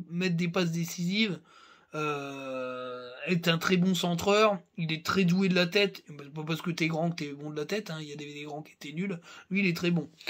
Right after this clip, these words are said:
Moi, je l'ai trouvé intéressant. Le dernier, c'est assez étonnant et, euh, je valide, euh, vachement parce que si ça se fait, c'est intéressant, surtout que j'ai un peu regardé la première ligue. C'est Sarmiento, hein.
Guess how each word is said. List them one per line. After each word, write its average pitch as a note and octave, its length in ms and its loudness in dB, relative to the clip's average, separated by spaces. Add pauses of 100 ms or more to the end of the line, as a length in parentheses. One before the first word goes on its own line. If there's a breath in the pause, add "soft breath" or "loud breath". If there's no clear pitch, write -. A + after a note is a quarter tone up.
(320 loud breath)
Moi, E3+ 100 2
je F3+ 60 4
l'ai G3 80 4
trouvé E3+ 220 0
intéressant. D#3+ 500 -4 (1040 soft breath)
Le A#3 400 6
dernier, C4+ 580 6 (840)
c'est - 180 4
assez G3+ 300 8
étonnant A3+ 540 2
et, F#3 240 6
euh, E3+ 220 6
je D#3 120 0
valide, G3+ 540 4 (140)
euh, D#3 340 2
vachement F#3+ 460 4
parce F#3+ 180 -2
que - 120 -10
si E3+ 160 -4
ça F3 160 0
se E3+ 100 -2
fait, G#3+ 100 -2
c'est F#3 140 0
intéressant, E3+ 600 0
surtout E3+ 360 -6
que D#3+ 60 -2
j'ai D3+ 120 -6
un D3 100 -8
peu E3+ 140 -4
regardé D#3+ 340 -4
la E3 100 2
première D3+ 340 -6
ligue. E3+ 260 -2 (1000 soft breath)
C'est - 180 -2
Sarmiento, G3 720 8
hein. G3+ 200 8